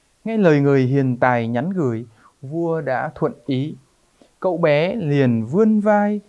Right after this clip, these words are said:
thành người to lớn, khỏe mạnh. Cậu đứng dậy, cầm roi sắt, nhảy lên yên ngựa,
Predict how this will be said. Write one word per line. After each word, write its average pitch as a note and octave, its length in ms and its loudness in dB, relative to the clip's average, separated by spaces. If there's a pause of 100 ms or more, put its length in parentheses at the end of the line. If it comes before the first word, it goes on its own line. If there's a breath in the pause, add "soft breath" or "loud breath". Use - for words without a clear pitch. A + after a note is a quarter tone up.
thành C3+ 300 -2
người A2+ 340 2
to F#3+ 220 0
lớn, G3 360 -2 (100)
khỏe D3+ 300 -8
mạnh. B2+ 280 -6 (960 soft breath)
Cậu C3+ 380 2
đứng A3 260 2
dậy, F#3+ 260 4 (500)
cầm C3+ 360 -2
roi F#3 180 2
sắt, A#3 240 -4 (540)
nhảy D3+ 280 -2
lên G3 200 0
yên G3 300 0
ngựa, D3 220 -2